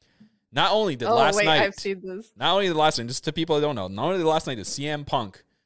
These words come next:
Speaker 1: lose a unification match in a squash match in Cleveland, he also lost his U F C debut in Cleveland. And he, <laughs>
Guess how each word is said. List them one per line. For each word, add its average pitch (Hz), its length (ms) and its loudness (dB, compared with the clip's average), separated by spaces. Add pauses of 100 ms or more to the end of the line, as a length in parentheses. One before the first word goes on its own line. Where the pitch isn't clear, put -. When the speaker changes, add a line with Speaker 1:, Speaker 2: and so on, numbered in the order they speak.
(560)
Speaker 1:
lose 131 560 -4
a 107 100 -4
unification 135 720 -4
match 113 220 -8
in 104 80 -10
a 98 80 -8
squash - 440 0
match 92 460 -10
in 123 180 -10
Cleveland, 101 520 -8 (480)
he 190 160 2
also 196 240 4
lost 156 300 2
his 117 180 -6
U 131 100 -2
F 123 80 -2
C 117 180 -6
debut 110 800 -6
in 165 180 -12
Cleveland. 185 600 -8 (480)
And 117 120 -4
he, 147 160 -2
<laughs> - 60 -20